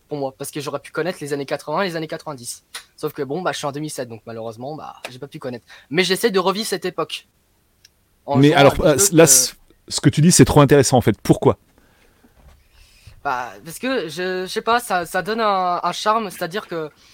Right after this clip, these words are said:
Speaker 1: on, je me vois dans, je me, je me projette un peu dans, dans le fu-, dans, dans le passé, même que j'ai pas connu, et j'essaie de, voilà, de,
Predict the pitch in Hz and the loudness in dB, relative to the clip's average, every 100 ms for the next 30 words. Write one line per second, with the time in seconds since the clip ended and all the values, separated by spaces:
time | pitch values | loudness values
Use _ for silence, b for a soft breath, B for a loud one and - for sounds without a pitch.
0 | b b 160 165 151 - 147 180 180 233 | b b -12 -10 -10 -14 -16 -10 -4 -2
1 | 196 180 170 160 170 147 170 - 196 220 | -2 -4 -6 -8 -10 -10 -12 -8 -8 -6
2 | 190 208 185 165 156 147 151 151 185 170 | -8 -8 -8 -8 -8 -8 -10 -12 -12 -12
3 | 160 156 151 143 143 - 190 202 214 - | -8 -8 -8 -10 -12 -6 -6 -6 -10 -10
4 | _ _ _ _ - 143 160 143 151 165 | _ _ _ _ -18 -14 -12 -12 -10 -10
5 | 175 185 247 - _ _ _ - 151 151 | -8 -8 -10 -12 _ _ _ -14 -12 -12
6 | 160 185 160 151 147 147 151 165 143 131 | -14 -12 -8 -6 -6 -6 -6 -6 -8 -12
7 | 123 | -12